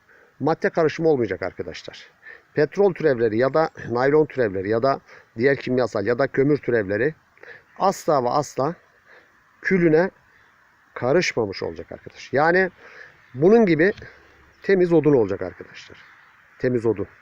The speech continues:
Böylesine temiz bir odundan arkadaşlar yüz kilo odundan iki yüz gramla altı yüz gram arasında kül çıkar arkadaşlar. Odun külü.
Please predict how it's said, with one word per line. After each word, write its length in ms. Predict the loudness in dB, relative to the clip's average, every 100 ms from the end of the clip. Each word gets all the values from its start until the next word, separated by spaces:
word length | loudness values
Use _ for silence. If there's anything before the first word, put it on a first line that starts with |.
| -6 -6 -8 -20 -20 -20 -20 -20 -20 -20 -20 -20 -20 -20 _ _ _ 2
Böylesine 480 | 4 4 2 0
temiz 400 | 2 2 2 2
bir 80 | 2
odundan 320 | 4 4 2
arkadaşlar 640 | 2 2 2 0 0 -4 -4 -12 -20 _ -20 -20 _ _ _ _
yüz 420 | -6 2 2 2
kilo 200 | 0 2
odundan 500 | 4 4 4 4 0 -4 -12 -8
iki 240 | -4 2
yüz 180 | 2 2
gramla 500 | 2 2 2 0 -2 -8 _ _ -18 -2
altı 320 | 0 0 -2
yüz 140 | -2
gram 220 | 0 0 2
arasında 400 | 0 0 -4 -4
kül 200 | -2 -2
çıkar 280 | -2 -4 -2
arkadaşlar. 640 | -2 -4 -6 -8 -12 -20 -6
Odun 240 | -2 0 0
külü. 240 | -4 -10